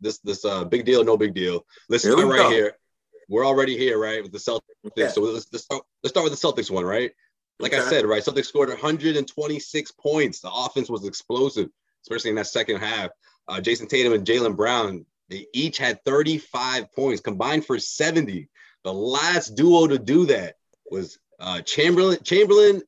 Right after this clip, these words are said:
Speaker 1: and Jerry West. They did that in nineteen sixty-nine. The first duo to do that in the, in the season opener. And, uh,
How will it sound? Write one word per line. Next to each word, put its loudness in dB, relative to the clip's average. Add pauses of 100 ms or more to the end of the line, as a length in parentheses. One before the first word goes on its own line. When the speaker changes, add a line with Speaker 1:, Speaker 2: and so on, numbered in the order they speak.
Speaker 1:
and -6
Jerry 4
West. 0
They -4
did -4
that -4
in -6
nineteen -6
sixty-nine. -4
The -2
first 0
duo 6
to 2
do 4
that 2
in -6
the, -4
in -12
the -6
season -6
opener. -6 (440)
And, -10
uh, -8